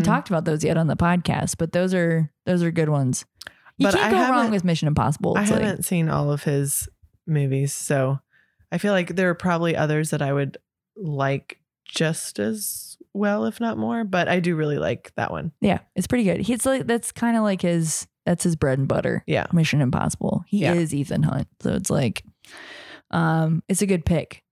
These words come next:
Speaker 2: So
Speaker 1: Yeah.
Speaker 2: I'm down for it.
Speaker 1: What's your favorite one?
Speaker 2: Um, A Few Good Men's my favorite Tom
Speaker 1: Okay.
Speaker 2: Cruise movie. But the Mission Impossibles really are a close second.
Speaker 1: Okay.
Speaker 2: And Jerry Maguire is up there.
Speaker 1: Yeah.
Speaker 2: It's interesting,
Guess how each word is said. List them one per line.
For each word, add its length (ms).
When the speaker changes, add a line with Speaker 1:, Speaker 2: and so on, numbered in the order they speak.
Speaker 2:
So 120
Speaker 1:
Yeah. 220
Speaker 2:
I'm 120
down 280
for 200
it. 180
Speaker 1:
What's 200
your 100
favorite 260
one? 200
Speaker 2:
Um, 420
A 60
Few 180
Good 160
Men's 320
my 140
favorite 320
Tom 180
Speaker 1:
Okay. 100
Speaker 2:
Cruise 220
movie. 380
But 120
the 60
Mission 280
Impossibles 480
really 260
are 140
a 60
close 260
second. 480
Speaker 1:
Okay. 140
Speaker 2:
And 120
Jerry 220
Maguire 320
is 100
up 180
there. 360
Speaker 1:
Yeah. 320
Speaker 2:
It's 160
interesting, 680